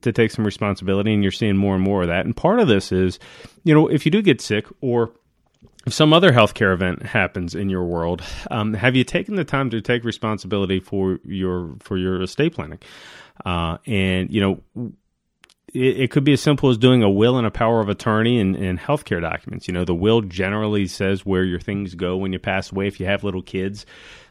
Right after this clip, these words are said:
that's the document we're going to use to name guardians for the little kids and set up trust for the kids. Uh, if you are married, there may be some other planning considerations. If you're divorced, there could be other planning considerations, you know, and, and really at its core, what estate planning gets,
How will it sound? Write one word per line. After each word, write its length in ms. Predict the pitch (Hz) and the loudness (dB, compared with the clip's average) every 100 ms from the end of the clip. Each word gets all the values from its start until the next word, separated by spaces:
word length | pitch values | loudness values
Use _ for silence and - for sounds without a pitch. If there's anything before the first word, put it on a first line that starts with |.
| _ | _
that's 280 | 98 101 - | 0 0 0
the 120 | 104 | -2
document 500 | 95 98 - 104 78 | 2 0 0 -4 -4
we're 100 | 95 | -4
going 240 | 92 90 87 | -2 -2 -4
to 100 | 90 | -4
use 320 | 90 95 92 | 0 0 -2
to 120 | 101 | -4
name 220 | 90 90 | -4 -4
guardians 600 | 87 95 98 98 95 92 | 0 2 2 2 0 -4
for 380 | - - 120 113 | -10 -4 0 0
the 100 | 107 | 0
little 180 | 107 101 | -2 -4
kids 400 | - 101 101 - | -4 -4 -2 -6
and 80 | 90 | -8
set 160 | 101 | -8
up 120 | 87 | -8
trust 300 | - 120 110 | -6 -6 -6
for 100 | - | -8
the 80 | 101 | -10
kids. 440 | - 101 98 95 - - - - _ | -6 -4 -2 -4 -10 -20 -20 -20 _
Uh, 320 | - 85 82 78 | -8 -6 -6 -8
if 300 | 107 95 - | -4 -4 -4
you 200 | 98 95 | -4 -4
are 180 | 71 95 | -2 -2
married, 680 | 92 101 104 107 110 101 - | 0 2 4 4 4 2 -4
there 140 | 104 98 | -4 0
may 160 | 95 | 0
be 140 | 90 92 | -2 -4
some 180 | 98 | -2
other 560 | 98 98 98 90 - 117 - | 0 0 0 -2 -6 -12 -6
planning 260 | 104 101 | -4 -2
considerations. 720 | 98 92 107 98 101 98 101 | -4 -4 -2 0 -2 -2 -6
If 140 | 87 - | -6 -6
you're 120 | 85 | -8
divorced, 480 | 80 78 107 113 - | -6 -2 2 2 -2
there 100 | 87 | -10
could 140 | 80 | -8
be 100 | 80 | -4
other 180 | 117 113 | 0 0
planning 300 | - 104 101 | -2 -4 -4
considerations, 760 | 95 - 98 98 101 - 101 | -8 -6 -4 -2 -2 -4 -4
you 60 | 101 | -2
know, 160 | 101 | 0
and, 140 | 101 - | -2 -2
and 220 | 107 104 | -4 0
really 200 | 160 202 | 0 0
at 60 | 131 | 0
its 160 | 98 | -2
core, 380 | - 110 92 90 - - - _ - | -6 -4 -4 -4 -10 -20 -20 _ -6
what 120 | 110 | -4
estate 380 | 95 - 160 - | -2 -2 -2 -2
planning 260 | 147 131 | 0 0
gets, 200 | 104 - | 0 -4